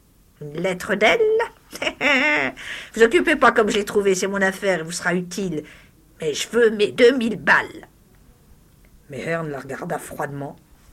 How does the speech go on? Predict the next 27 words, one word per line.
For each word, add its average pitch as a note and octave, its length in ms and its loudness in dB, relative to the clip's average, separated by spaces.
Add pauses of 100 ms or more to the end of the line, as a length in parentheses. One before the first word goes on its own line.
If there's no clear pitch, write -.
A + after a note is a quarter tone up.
(500)
et - 80 -2
se C3+ 160 -4
décida. « C#3 420 -6 (600)
Je E3+ 80 -10
vous G#3 80 0
donnerai A#3 300 8
mille A#3 180 2
francs, - 280 -4
pas G3+ 140 4
plus, - 300 -10 (200)
et G3 60 -8
seulement G#3+ 300 2
si G#3+ 160 -4
la E3 100 2
lettre F#3+ 240 2
est - 60 0
bien F#3+ 220 0
telle F#3+ 280 0
que F3+ 100 -2
vous F3 120 0
me E3 60 0
le E3 80 2
prétendez. » D3+ 540 -6 (560)
Mille F3 120 -2
francs ! F3+ 180 0 (160)
S'écria-t-elle G3 500 2
furieuse. G3+ 420 -2